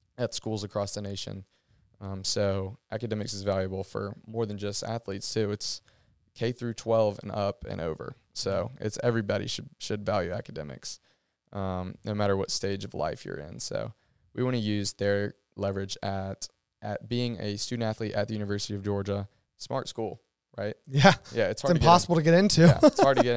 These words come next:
Speaker 1: in. So they're student athletes there. They're, they're both doing school and doing twenty plus hours of work at their devoted programs.
Speaker 2: Wow.
Speaker 1: So they are balancing so many things in the air I don't even fully know.
Speaker 2: Yeah.
Speaker 1: Um,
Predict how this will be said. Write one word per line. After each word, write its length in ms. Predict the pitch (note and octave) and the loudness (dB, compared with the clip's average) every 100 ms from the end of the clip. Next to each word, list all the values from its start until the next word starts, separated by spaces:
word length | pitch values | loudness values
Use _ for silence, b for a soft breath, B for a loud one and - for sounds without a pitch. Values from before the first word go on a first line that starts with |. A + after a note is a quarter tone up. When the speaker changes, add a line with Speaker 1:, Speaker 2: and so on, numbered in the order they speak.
| G#2+ | 0
Speaker 1:
in. 120 | A2+ | -8
So 220 | - A2 | -6 0
they're 160 | A2 D3 | 2 2
student 320 | - D3 A#2 | 0 -2 -2
athletes 520 | A2 A2+ G#2 F#2 - - | -2 -2 -6 -10 -10 -10
there. 220 | B1 - _ _ - | -12 -14 _ _ -8
They're, 340 | A2 A#2 A#2+ G#2+ | -2 -2 -2 -4
they're 320 | A#2 A#2+ A#2 - _ - | 0 0 0 -10 _ -8
both 180 | A2 - | -8 -4
doing 220 | G#2+ C3 | -4 -4
school 480 | - B2+ C3 D3+ - _ _ _ - | -2 -2 0 -2 -8 _ _ _ -12
and 260 | G#2 A#2+ A#2+ | -6 -4 -2
doing 160 | A2+ | -4
twenty 220 | A2 A2 | -6 -8
plus 260 | G#2+ G#2+ G#2 | -4 -4 -4
hours 380 | G2+ G2 G2 - | -4 -4 -6 -8
of 500 | G2+ G2 F#2+ - - - | -6 -6 -8 -14 -20 -8
work 260 | G2+ G2 - | -6 -6 -8
at 160 | G2 | -10
their 220 | - - - _ _ _ _ _ _ _ | -8 -8 -12 _ _ _ _ _ _ _
devoted 420 | G#2 G2+ G2+ - | -4 -2 -2 -6
programs. 560 | - F#2+ C#2 C2 - - | -10 -12 -12 -14 -10 -8
Speaker 2:
Wow. 260 | G#2+ G2 A2+ _ - | -6 -8 -12 _ -8
Speaker 1:
So 460 | - G#2 G2 F#2+ - | -2 0 0 -2 -8
they 280 | - G#2+ A2 | -8 -2 0
are 180 | G#2+ G2 | 2 0
balancing 760 | G2+ G#2 G2 - G2+ G2 - - _ _ _ | -2 -2 -4 -6 -8 -10 -14 -20 _ _ _
so 340 | - - G#2+ | -6 -2 -2
many 260 | A2 G#2 G2+ | -2 -4 -6
things 360 | G2+ G2 G2 A2+ | -8 -10 -10 -10
in 60 | |
the 100 | - | -10
air 180 | C#2 G2 F2+ | -8 -6 -4
I 140 | A2 | -2
don't 160 | C3 G2+ | -2 -4
even 180 | E2 E2 | -8 -12
fully 300 | F2+ E2 D#2 | -12 -12 -12
know. 260 | D2+ - - _ _ C#3 | -14 -16 -18 _ _ -4
Speaker 2:
Yeah. 580 | C#3+ F3+ C3 G#2 F#2+ | 4 8 8 6 2
Speaker 1:
Um, 180 | F#2 F#2+ | -2 -8